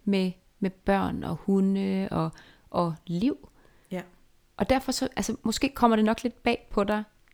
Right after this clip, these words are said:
Speaker 1: Jeg har
Speaker 2: Mhm.
Speaker 1: sagt det engang til dig for længe siden, hvor jeg kunne, jeg, jeg kunne mærke, du blev, du blev lidt overrasket over, at jeg sagde det.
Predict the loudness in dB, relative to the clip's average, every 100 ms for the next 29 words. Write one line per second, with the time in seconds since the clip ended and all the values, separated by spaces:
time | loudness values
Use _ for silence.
0 | -2 2 4 4 2 -2 -2 -2 -2 -2
1 | -4 -4 -2 -2 -6 -10 _ -6 4 6
2 | 6 4 -2 2 2 2 0 0 2 0
3 | -2 _ -6 -2 -2 -4 _ _ -4 -2
4 | -2 -4 -6 -4 -4 -6 _ -8 -4 -2
5 | 0 2 2 0 -6 -6 -6 -4 -4 -4
6 | -4 -6